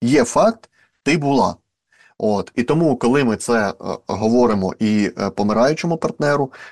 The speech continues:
все одно тут цей, е, момент присутній: «Ти завжди будеш». І потім ми можемо додати таку фразу, що «у мене завжди в серці буде місце для тебе». Оце дуже важлива фраза, в першу чергу, для того, хто її каже. Е,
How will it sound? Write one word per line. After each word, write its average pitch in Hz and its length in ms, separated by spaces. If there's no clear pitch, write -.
все - 200
одно 120 220
тут 123 200
цей, 120 380
е, 104 80
момент 117 300
присутній: 101 380
«Ти 123 160
завжди 123 320
будеш». 95 380
І 113 60
потім - 280
ми 131 60
можемо 131 340
додати 123 340
таку 117 220
фразу, 156 480
що 117 420
«у 123 120
мене 139 340
завжди 117 460
в 120 100
серці 185 480
буде 117 240
місце 123 400
для 110 160
тебе». 95 380
Оце 127 340
дуже 123 300
важлива 110 340
фраза, 151 340
в - 120
першу 131 340
чергу, 147 320
для 110 140
того, 135 300
хто - 240
її 120 300
каже. 98 360
Е, - 40